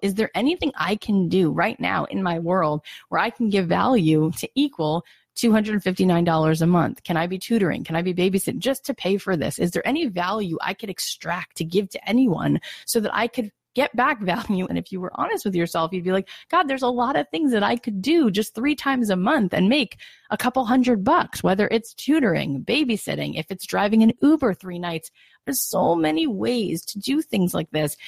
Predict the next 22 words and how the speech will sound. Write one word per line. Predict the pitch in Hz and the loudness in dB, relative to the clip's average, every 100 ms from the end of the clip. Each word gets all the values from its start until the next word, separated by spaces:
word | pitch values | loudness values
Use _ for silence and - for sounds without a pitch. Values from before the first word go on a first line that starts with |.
| - - | -14 -4
Like, | 214 202 | -2 -2
is | |
there | 196 - | -4 -2
anything | 247 302 277 | 0 2 2
that | 269 - | 2 2
you | 247 | 0
could | - 226 170 | 0 -2 0
do | 185 202 147 | 2 4 2
to | - | 0
exchange | 160 - 208 214 180 | -6 -4 -2 0 0
value | 175 180 156 | 0 0 -2
so | 156 | -2
that | - 165 | -2 -2
you | 196 | 0
have | 208 165 | 0 2
this | 190 262 | 0 0
value | - 147 143 147 202 - - - | 0 0 4 4 4 0 -8 0
and | 214 | 2
that | 196 190 | 2 -2
you | 202 220 | -6 -2
can | 254 | 2
then | 233 233 | 4 2